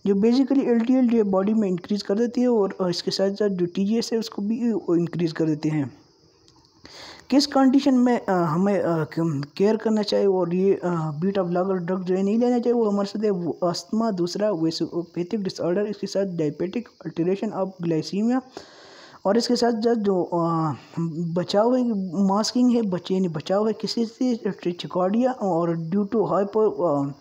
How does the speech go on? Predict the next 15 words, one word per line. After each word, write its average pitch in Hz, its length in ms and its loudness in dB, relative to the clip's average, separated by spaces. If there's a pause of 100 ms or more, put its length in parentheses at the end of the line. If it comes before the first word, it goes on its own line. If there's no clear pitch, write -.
(580)
glycemic 175 800 0
event। 151 240 -4 (440)
इन 240 240 4
जो 202 140 2
है 175 320 2
basically 185 500 -2 (100)
इन 226 300 2
ती-, 175 280 -2
तीन 170 520 0
बीमारियों 180 480 0
के, 208 280 -2
इन 208 100 0
तीन 190 180 -2
condition 170 520 -2
में 214 220 2